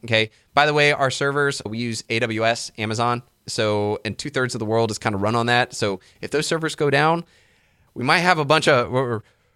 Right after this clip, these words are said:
real-world <laughs> problems going on. But that being said, though, you will re-, be able to rest assured that it's on your computer as well as in cloud. And if you ever want to restore back to the version that's on your computer,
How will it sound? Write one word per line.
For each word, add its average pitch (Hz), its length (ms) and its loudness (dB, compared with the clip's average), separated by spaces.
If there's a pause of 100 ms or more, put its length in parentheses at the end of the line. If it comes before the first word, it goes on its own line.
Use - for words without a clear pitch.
(200)
real-world 175 640 2
<laughs> - 0 -
problems 156 800 0
going 123 280 -2
on. 110 200 -4 (360)
But 180 340 4
that 175 200 2
being 165 200 -8
said, 143 320 -6
though, 107 420 -2
you 143 300 -8
will 143 480 -4
re-, 123 220 0
be 127 120 -4
able 120 140 -2
to 110 80 -6
rest 117 240 -2
assured 120 300 -6
that 107 100 -2
it's 101 160 -8 (160)
on 139 120 0
your 160 100 -6
computer 131 520 -6
as 110 160 -6
well 135 180 0
as 135 120 -6
in 131 80 -8
cloud. 107 500 -2 (140)
And 107 440 -2 (760)
if 120 120 -8
you 117 80 2
ever 123 140 2
want 123 200 0
to - 20 -2
restore 120 380 -2
back 123 400 0
to 107 420 0
the 110 80 -6
version 120 300 -6
that's 110 180 -6
on 110 100 -4
your 98 160 -8
computer, 135 480 -6